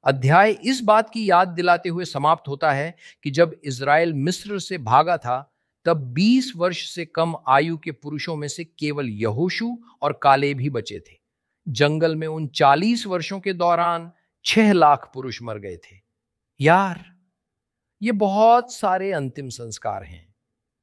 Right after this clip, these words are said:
यहोशू और कालेब उन बारह जासूसों में से दो थे, जिन्होंने अड़तीस साल पहले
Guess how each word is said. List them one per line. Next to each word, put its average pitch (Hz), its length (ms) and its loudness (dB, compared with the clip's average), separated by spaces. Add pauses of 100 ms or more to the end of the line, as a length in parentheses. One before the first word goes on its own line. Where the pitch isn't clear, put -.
(420)
यहोशू 180 540 2
और 208 100 -4
कालेब 165 520 0
उन 156 220 -8
बारह 175 460 4
जासूसों 165 560 -6
में 160 120 -12
से 147 180 -10
दो 135 280 -10
थे, 196 240 -10 (420)
जिन्होंने 147 380 -2 (160)
अड़तीस 214 560 0
साल 180 220 2
पहले 131 460 -6